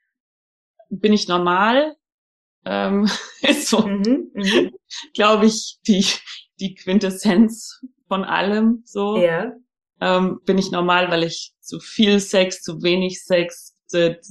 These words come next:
Speaker 1: diesen besonderen Sex, gar keinen Sex, äh,
Speaker 2: Ja.
Speaker 1: das, das ist so ein bisschen das vereinende Element. Oder so dieses, hast du schon mal davon gehört, dass das und das, also ist für eine Freundin, <laughs> Frage für eine
Speaker 2: Mhm.
Speaker 1: Freundin.
Speaker 2: Ja.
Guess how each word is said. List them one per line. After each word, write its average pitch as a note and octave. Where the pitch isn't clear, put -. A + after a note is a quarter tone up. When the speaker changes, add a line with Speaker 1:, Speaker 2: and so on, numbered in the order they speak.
Speaker 1:
diesen G3
besonderen F3
Sex, -
gar E3+
keinen E3+
Sex, E3
äh, F3
Speaker 2:
Ja. E3+
Speaker 1:
das, F3
das F3+
ist E3
so E3
ein D3
bisschen D#3
das D3+
vereinende D3+
Element. D3
Oder F3
so F3
dieses, D#3
hast F#3+
du G#3
schon F#3+
mal E3+
davon E3
gehört, D#3+
dass D3+
das D#3
und F#3+
das, G#3
also D#3+
ist D3+
für D#3
eine D3
Freundin, G3+
<laughs> -
Frage -
für G#3+
eine F#3
Speaker 2:
Mhm. B3
Speaker 1:
Freundin. B3+
Speaker 2:
Ja. F3+